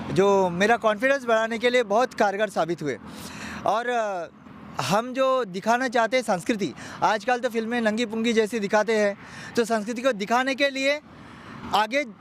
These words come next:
बहुत कम प्रोड्यूसर्स आते हैं, कुछ ही फिल्म मेकर्स आते हैं जो फिल्मों में गौ माता को दिखाना चाहते हैं, नंदी बैल को दिखाना चाहते हैं। अगर वो दिखाना चाहते तो अच्छी बात है, ताकि हमारी जो आने वाली नस्ल है वो समझे, वो देखे कि गौ माता है क्या।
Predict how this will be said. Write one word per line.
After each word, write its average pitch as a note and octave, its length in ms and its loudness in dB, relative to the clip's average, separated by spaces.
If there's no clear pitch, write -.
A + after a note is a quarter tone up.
बहुत C4+ 200 2
कम C#4 120 2
प्रोड्यूसर्स C4 480 -2
आते A3 260 2
हैं, D#3+ 300 -2
कुछ C#4+ 260 0
ही D#4 180 4
फिल्म B3 460 -2
मेकर्स C4 440 0
आते A#3+ 220 2
हैं A3+ 220 0
जो A#3+ 120 4
फिल्मों A3+ 340 -2
में A#3+ 280 -2
गौ G#3 240 4
माता A3+ 240 2
को A3+ 140 2
दिखाना G#3 340 2
चाहते G3+ 300 2
हैं, G#3 120 4
नंदी F#3 240 0
बैल G#3 180 4
को A3 120 4
दिखाना G#3 340 2
चाहते F#3 280 2
हैं। E3 100 -4
अगर A#3 220 2
वो D#4+ 80 0
दिखाना B3+ 400 0
चाहते C4+ 300 0
तो D#4 100 4
अच्छी C#4 360 0
बात C4 220 2
है, G#2 100 -12
ताकि A#3 280 2
हमारी C4 400 0
जो D#4 180 2
आने G#3+ 240 2
वाली D4 200 2
नस्ल C4+ 340 0
है D4 120 2
वो D#4+ 120 -2
समझे, G#3 380 0
वो B3+ 140 2
देखे G#3 420 2
कि C#4+ 80 4
गौ A#3+ 200 2
माता C#4 280 2
है A#3 280 2
क्या। G3+ 240 -2